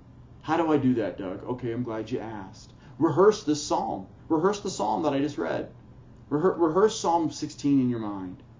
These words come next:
Right? Oth-, other promises of God.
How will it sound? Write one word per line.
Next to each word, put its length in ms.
Right? 180
Oth-, 260
other 240
promises 680
of 120
God. 360